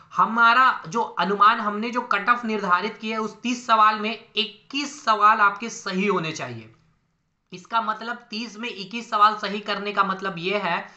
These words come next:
कि paper का जो level है, बहुत मैंने easy standard पे set किया है। Easy कहने का मतलब है, ऐसा नहीं है कि तीस में आपको moderate नहीं मिलेगा और hard सवाल भी नहीं मिलेगा। आपको ये पता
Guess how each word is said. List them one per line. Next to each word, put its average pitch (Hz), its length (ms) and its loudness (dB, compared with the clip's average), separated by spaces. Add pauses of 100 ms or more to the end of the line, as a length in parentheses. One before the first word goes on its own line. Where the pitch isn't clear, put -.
(300)
कि 214 100 -8 (140)
paper 202 460 -4
का 247 200 2
जो 247 140 -6
level 208 380 0
है, 240 180 -2
बहुत 202 340 -6
मैंने 220 260 -6
easy 226 540 -4
standard 214 560 -4
पे 240 120 -4
set 202 340 -2
किया 175 160 -4
है। 117 260 -10 (360)
Easy 202 300 -8
कहने 226 340 -2
का 233 100 0
मतलब 220 360 -2
है, 220 160 2
ऐसा 214 200 -2
नहीं 220 200 -6
है 233 80 -6
कि 233 140 -10
तीस 208 320 -12
में 226 100 -6
आपको 208 280 4
moderate 196 500 0
नहीं 208 200 -4
मिलेगा 214 340 0
और 214 180 4
hard 175 320 2
सवाल 196 320 2
भी 185 100 -4
नहीं 175 120 -4
मिलेगा। 131 300 -8 (360)
आपको 202 340 4
ये 226 220 -2
पता 240 260 2